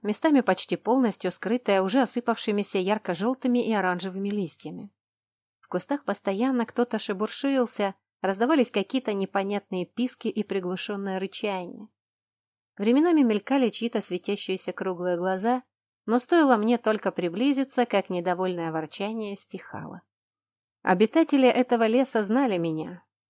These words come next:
Уже не в первый раз я шла этой тропой прямиком в волчье царство. И местные жители, даже мелкая нечисть, уже прекрасно знали, кто заявился в их владение, да ещё и ночью.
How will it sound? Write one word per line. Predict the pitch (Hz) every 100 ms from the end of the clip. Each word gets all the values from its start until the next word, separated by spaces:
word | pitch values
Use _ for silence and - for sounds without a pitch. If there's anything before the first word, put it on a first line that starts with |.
| -
Уже | 180 190 214 277
не | 208
в | -
первый | 190 208 185
раз | 180 208 208
я | 185 180
шла | - 196 220 226
этой | 202 202
тропой | 196 175 165 - 220 240 -
прямиком | - 185 190 - 277 277
в | 196
волчье | 180 185 190 202
царство. | 196 - 208 165 - - 196 - _ _ _ _
И | - 226
местные | 320 - 269 226
жители, | 208 262 277 262
даже | 190 185 190 196
мелкая | 196 190 196 208 190 180 170
нечисть, | 170 190 - 254 - _ _ _ _
уже | 190 269
прекрасно | 320 202 175 190 - 185
знали, | 170 269 254 196 180 _ _ _
кто | - 285
заявился | 240 202 190 185 196 185
в | 180
их | 185
владение, | 185 190 180 196 180 175
да | 160
ещё | 175 170 -
и | 185
ночью. | 190 165 147 - -